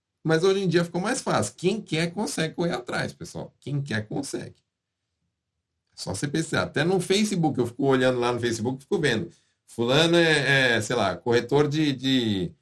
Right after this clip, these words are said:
de seguro de vida, né? Bora correr atrás e se,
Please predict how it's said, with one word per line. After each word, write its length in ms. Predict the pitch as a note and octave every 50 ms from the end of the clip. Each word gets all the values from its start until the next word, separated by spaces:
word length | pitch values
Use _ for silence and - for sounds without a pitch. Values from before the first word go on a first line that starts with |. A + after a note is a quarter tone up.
| _ _ _ _ _
de 140 | G#2+ A#2
seguro 340 | A2 - - G#2+ A#2+ B2 B2+
de 160 | A#2 G#2+ A#2+
vida, 460 | A2 G#2+ A#2+ A#2 G2 E2+ C#2+ - - - _ _ _ _
né? 300 | - F2 F#2+ A2+ C#3 C#3+ - _
Bora 480 | - - F#2+ F2 A2 G#2+ G#2 G2 G2 G#2+
correr 240 | - - - C#3+ D#3
atrás 400 | E3+ E3+ - - F#4 - - -
e 60 | -
se, 760 | - - D#4 F4+ F4+ - - - F2 F2+ - - - - -